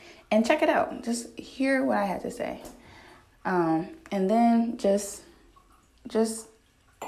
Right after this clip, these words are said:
listen with open ears to the fact that, <sighs> anyway, I'm going on a tangent here. What I'm trying to say is,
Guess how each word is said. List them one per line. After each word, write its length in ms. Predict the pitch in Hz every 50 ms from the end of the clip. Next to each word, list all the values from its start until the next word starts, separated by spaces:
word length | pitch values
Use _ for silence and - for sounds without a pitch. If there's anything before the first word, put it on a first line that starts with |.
| - - - - -
listen 360 | 214 254 262 - - 302 269
with 200 | 247 - - -
open 460 | 226 214 - - 220 214 - 226 214 - -
ears 360 | - - - - - - - - - - - - - - - - - - - - - _ _ -
to 140 | - - 254
the 60 | 220 220
fact 260 | - 214 208 208 -
that, 380 | - 202 190 180 156 - - - - - - - - - - - - - - - - - - - - - - - - - - - - - -
<sighs> 80 | - - - - - - - - - - - - - - - - - - - - - - - - - - - - - - - - - - - - -
anyway, 460 | - 262 233 180 165 156 147 147 170 - - - - -
I'm 180 | - 214 220 208 196
going 160 | 185 170 160
on 160 | 160 160 156
a 20 | 160
tangent 340 | - 160 156 156 151 151
here. 300 | 165 170 160 156 160 165 170 - - - - - - - - - - - - - - - - - _ _ _ _ _ - _ _ _ - _ - - - - - - - - - - - - - - - - _ _ _ _ _ _ _ _ _ _ -
What 100 | 240 254
I'm 100 | 254 247
trying 160 | 247 226 233
to 80 | 240
say 300 | 233 214 185 180 180 175
is, 480 | 170 180 170 165 165 160 165 165 - -